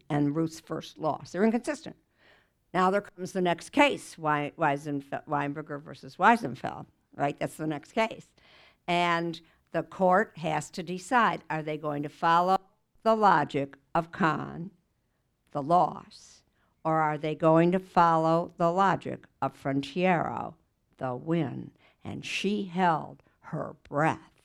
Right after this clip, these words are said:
And she was driving somewhere and heard on the radio that the Supreme Court had decided it. She pulls off to the side of the road and goes to a payphone, you remember payphones, and calls Stephen Weisenfeld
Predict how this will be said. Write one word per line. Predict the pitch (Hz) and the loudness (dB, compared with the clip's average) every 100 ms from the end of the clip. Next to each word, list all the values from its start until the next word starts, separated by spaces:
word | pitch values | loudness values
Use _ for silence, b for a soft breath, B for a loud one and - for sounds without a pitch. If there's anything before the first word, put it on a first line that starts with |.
| _ B B B | _ B B B
And | 147 | -12
she | - | -10
was | 147 - | -8 -8
driving | - 175 233 160 135 | 2 4 4 2 -6
somewhere | - 139 143 143 | -8 -8 -8 -12
and | 131 117 | -12 -8
heard | 135 185 | -2 0
on | 190 180 | 0 0
the | 170 | 0
radio | 196 202 139 127 | -2 -2 -4 -10
that | 139 - | -14 -14
the | |
Supreme | 127 135 - 151 156 | -14 -10 0 2 2
Court | - 151 139 | 0 -2 -2
had | 147 - | -6 -8
decided | 160 - - 175 190 151 | -20 -10 -4 -4 -4 -10
it. | 135 B B B | -12 B B B
She | - | -14
pulls | - 190 202 202 | -2 2 4 6
off | 185 185 | 4 4
to | 160 | -8
the | 151 | -8
side | - 147 160 | -4 -2 -2
of | 165 | -6
the | 156 | -2
road | 165 170 160 | 2 4 2
and | 135 | -4
goes | 151 151 | -6 -6
to | - | -8
a | 143 | -10
payphone, | - 208 190 185 160 151 | -4 0 0 -2 -4 -2
you | 156 | -2
remember | - - 160 165 | -4 -6 -8 -12
payphones, | - 156 - 143 165 B B B B | -8 -8 -8 -8 -8 B B B B
and | 175 175 | -4 -4
calls | 175 240 262 254 226 220 | 6 10 12 12 8 4
Stephen | 214 190 196 | 0 2 4
Weisenfeld | 196 240 285 277 277 156 143 | 4 4 4 -2 -2 -2 -2